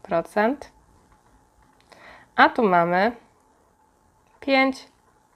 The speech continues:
trzydzieści jeden. Dzielimy to sobie, wynik oczywiście mamy w procentach, jest to osiemnaście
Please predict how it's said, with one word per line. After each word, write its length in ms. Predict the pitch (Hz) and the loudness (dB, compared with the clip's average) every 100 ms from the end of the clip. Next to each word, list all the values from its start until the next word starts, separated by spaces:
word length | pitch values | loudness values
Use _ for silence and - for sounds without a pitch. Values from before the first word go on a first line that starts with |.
| _ | _
trzydzieści 840 | - - 294 202 156 - - 170 | -12 -4 -2 0 -2 -4 -10 -6
jeden. 380 | 160 147 143 80 - _ - _ - | -2 -4 -6 -12 -16 _ -20 _ -10
Dzielimy 520 | 180 175 247 294 247 202 | -4 4 4 4 0 0
to 120 | 147 | -4
sobie, 500 | - 233 233 226 226 - | 0 2 4 2 0 -12
wynik 480 | 175 190 240 220 185 | -6 0 2 2 -2
oczywiście 580 | 185 - 180 190 - 170 | -8 -6 -6 -6 -6 -6
mamy 240 | 151 135 | -4 -8
w 100 | - | -10
procentach, 840 | - 269 262 233 226 226 214 214 - | -4 -4 0 -2 0 2 2 0 -8
jest 260 | 180 - | -14 -10
to 100 | 175 - | -10 -2
osiemnaście 1120 | 220 285 - 185 165 156 147 - - 220 247 | -2 -2 -2 -2 -2 -6 -8 -12 -6 0 0